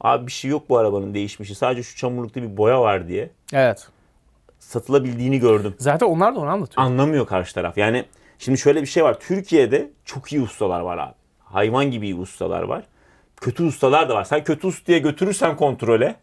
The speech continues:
Speaker 1: <laughs>
Speaker 2: Hayır, o var. Bir, ikincisi
Speaker 1: Anlamıyor abi.
Speaker 2: ekspertizlerin bazılarıyla anlaşıyorlar zaten.
Speaker 1: Ha, yok, bu anlaşmalı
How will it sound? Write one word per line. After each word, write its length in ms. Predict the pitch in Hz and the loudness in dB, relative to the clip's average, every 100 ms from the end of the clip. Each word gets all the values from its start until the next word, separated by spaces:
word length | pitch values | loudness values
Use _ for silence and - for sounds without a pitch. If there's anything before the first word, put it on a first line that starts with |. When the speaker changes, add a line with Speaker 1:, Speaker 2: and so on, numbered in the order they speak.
| - - | -20 -10
Speaker 1:
<laughs> 120 | 151 - 156 | -8 -6 -8
Speaker 2:
Hayır, 340 | - 143 165 - | -4 0 0 0
o 140 | 147 147 | -4 2
var. 240 | 240 208 | 2 0
Bir, 60 | 262 | -6
ikincisi 320 | 180 - - | 2 2 4
Speaker 1:
Anlamıyor 280 | 339 262 135 | 2 4 2
abi. 240 | 110 85 87 | 2 0 -2
Speaker 2:
ekspertizlerin 680 | 143 - 165 160 160 220 170 | -4 2 0 2 -2 -2 2
bazılarıyla 420 | 135 143 202 226 | 2 2 2 0
anlaşıyorlar 420 | 123 120 202 220 | 0 -2 2 2
zaten. 360 | 113 98 - 95 _ - | 0 -6 -8 -20 _ -6
Speaker 1:
Ha, 220 | 117 123 | -2 2
yok, 220 | 151 160 | 2 4
bu 80 | 180 | 2
anlaşmalı 420 | 196 202 190 214 | 4 0 2 2